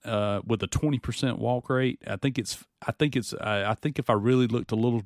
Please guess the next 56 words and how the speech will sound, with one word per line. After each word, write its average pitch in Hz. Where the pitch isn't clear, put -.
drilled 117
down 113
a 110
little, 110
looked 117
a -
little 110
closer, 113
a 98
lot 127
of 120
those 110
strikeouts 104
have -
come 104
in 98
this -
last 104
week 98
or 92
so, 90
'cause 95
it 95
just 95
seems 95
like 95
he's 87
been 92
striking 92
out 90
a 85
lot. 87
But, 104
you 143
know, 127
you 117
brought 139
it 104
up 104
today. 101
I 92
mean, 95
his, 90
his, 98
uh, 87
contact 131
in 127
the 104
zone 95
on 104
strikes 101
is -
seventy-one 107
point -
nine 95
percent, 90